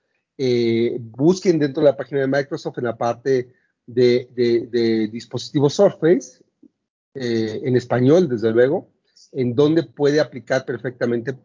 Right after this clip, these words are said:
dependiendo del uso de, que le van a dar a, a, a la computadora. Si es que aquí en esta está un usuario que es muy viajero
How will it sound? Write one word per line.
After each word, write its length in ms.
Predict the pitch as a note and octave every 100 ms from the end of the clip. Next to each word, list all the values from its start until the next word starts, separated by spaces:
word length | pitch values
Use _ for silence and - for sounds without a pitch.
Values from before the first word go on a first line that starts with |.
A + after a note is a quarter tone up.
| _
dependiendo 400 | B2 - A#2+ C3
del 100 | C3
uso 240 | B2 - B2+
de, 300 | A#2 G#2+ -
que 80 | A#2
le 80 |
van 160 | A2 A#2+
a 60 | A#2+
dar 320 | A#2+ A#2+ A#2
a, 80 | A#2+
a, 220 | A2+ -
a 20 |
la 160 | A#2 A2+
computadora. 580 | A2 G#2+ G#2 G2 F#2 - _ _
Si 160 | - D3
es 100 | C3+
que 80 | C#3+
aquí 160 | -
en 60 | B2+
esta 340 | B2+ C3+ C3+ B2+
está 220 | A#2+ A#2 B2+
un 100 | B2+
usuario 400 | A#2+ B2 A#2+ A#2+
que 120 | B2
es 260 | B2 -
muy 160 | B2+ C#3+
viajero 580 | C3+ B2 E3 D#3 D3+